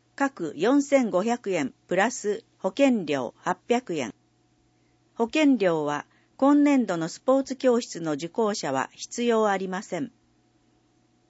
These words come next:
四歳児は平成二十二年四月二日から平成二十三年四月一日生まれ。五歳児は平成二十一年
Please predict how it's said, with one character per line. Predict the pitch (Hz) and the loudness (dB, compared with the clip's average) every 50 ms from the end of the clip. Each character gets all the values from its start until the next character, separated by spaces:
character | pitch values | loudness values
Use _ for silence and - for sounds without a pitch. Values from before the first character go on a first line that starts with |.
| _ _ _ - | _ _ _ -4
四 | 202 220 262 285 320 | 0 2 2 2 2
歳 | 302 - 285 277 269 208 | 0 0 -2 -2 -2 -2
児 | 185 170 156 | -4 -6 -6
は | 151 139 139 - _ _ _ _ | -4 -4 -6 -8 _ _ _ _
平 | - 233 262 285 294 | -4 -2 0 0 0
成 | 285 - 277 277 269 262 | 0 2 2 2 4 4
二 | 262 277 269 | 4 2 2
十 | 254 196 185 175 | 0 -2 -4 -4
二 | 170 175 185 180 | -4 -4 -4 -4
年 | 160 135 127 143 - _ _ | -4 -6 -6 -8 -14 _ _
四 | - - - 220 | -10 -4 -2 0
月 | 247 277 277 - - 254 | 0 0 -2 -2 -4 -6
二 | 226 - - - - 262 | -6 -6 -12 -12 -12 -8
日 | - 240 220 | -6 -6 -4
か | - 160 135 | -4 -6 -6
ら | 113 - _ _ _ - _ _ _ _ _ - | -8 -12 _ _ _ -20 _ _ _ _ _ 0
平 | - 269 285 294 | 2 2 2 2
成 | 269 - 277 269 269 | 2 2 2 2 4
二 | 254 269 277 | 2 2 0
十 | 233 208 170 165 | 0 -2 -4 -4
三 | 160 - 185 180 185 185 180 | -4 -4 -4 -4 -4 -4 -6
年 | 175 170 170 170 - _ _ _ | -6 -8 -8 -10 -12 _ _ _
四 | - - - | -10 -6 -2
月 | 226 254 269 269 - | 0 0 0 0 -4
一 | 247 - - 247 247 226 | -8 -6 -4 -4 -4 -2
日 | - 233 226 - - | -4 -6 -4 -4 -6
生 | 220 214 | -6 -4
ま | 196 170 147 131 | -4 -6 -6 -8
れ。 | 123 - _ _ _ _ _ _ _ _ _ _ _ _ _ _ - - | -8 -12 _ _ _ _ _ _ _ _ _ _ _ _ _ _ -6 -2
五 | 208 226 | -2 0
歳 | 247 - 311 311 285 233 | 2 2 2 2 2 2
児 | 202 175 160 | 0 -2 -2
は | 147 139 - - _ _ _ _ _ _ | -2 -2 -4 -6 _ _ _ _ _ _
平 | - 254 262 269 277 | -2 0 2 2 2
成 | - - 269 262 262 | 2 2 4 4 4
二 | 254 262 277 | 4 2 2
十 | 254 - 202 180 | 2 0 0 -2
一 | 170 165 - - - 202 | -2 -4 -6 -8 -8 -6
年 | 185 160 139 - | -4 -4 -4 -6